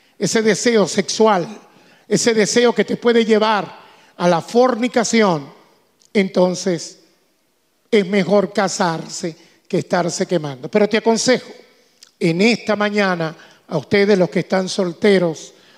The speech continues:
o solteras, que le oren al Señor,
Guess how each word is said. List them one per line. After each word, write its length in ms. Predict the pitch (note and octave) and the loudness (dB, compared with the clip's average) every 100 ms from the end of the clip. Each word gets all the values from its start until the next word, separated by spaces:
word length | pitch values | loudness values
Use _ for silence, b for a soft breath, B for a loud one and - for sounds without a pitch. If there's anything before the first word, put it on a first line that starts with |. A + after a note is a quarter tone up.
| b | b
o 140 | F#3 | -6
solteras, 760 | C#3 F3 D3+ - G#3 F3 D3 C#3+ b b _ | -4 -4 -6 -2 0 0 -2 -6 b b _
que 120 | G#3+ | 0
le 140 | G3+ G3 | 4 4
oren 500 | G3+ D4 D4 C#4 G3+ | 6 6 4 2 0
al 160 | F3 | -2
Señor, 680 | D#3+ - E3+ E3 D3 C#3 B2+ | -4 -4 -4 -4 -4 -8 -10